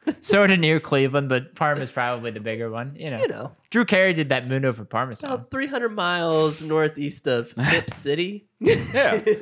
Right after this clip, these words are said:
Speaker 3: Oh, Tippecanoe?
Speaker 2: Yes.
Speaker 1: But guys, this is Blue Monkey Brewing Company and their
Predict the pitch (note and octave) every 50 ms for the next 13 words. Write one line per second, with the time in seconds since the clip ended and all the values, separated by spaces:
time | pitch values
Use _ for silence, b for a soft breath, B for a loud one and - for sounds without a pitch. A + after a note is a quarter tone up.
0 | G#3+ G3 G#3 B3 C4 D#3 C3+ - A3+ A3 - A3 - A3+ A3 C4 D4 F4+ F4+ -
1 | - _ _ _ _ _ _ - - - - _ - - _ _ _ _ _ B
2 | D#4 B B B B B B B B B B B B B B B B B B -
3 | D#3+ D#3 - E3+ E3+ E3 D#3+ D3+ C#3 D#3 E3+ E3+ - - F#3 E3 D3 C3 D#3 -
4 | - D3+ B2+ A#2 C#3+ D3 E3 F#3 G#3 G#3+ G#3+ F#3 F3+ D#3+ D#3+ E3 D#3+ - F#3 F3+
5 | F3 F3 F3 D3+ - _ - B2 B2 B2+ C3 C#3+ D#3+ E3 D3+ C3 A#2+ A2+ - A2+
6 | G#2+ G#2+ G#2 G#2+ G#2 G#2 G#2 G#2 G#2 G#2 - - A2+ G#2+ A2 A2 G#2+ G#2+ G#2+ G#2+
7 | G#2+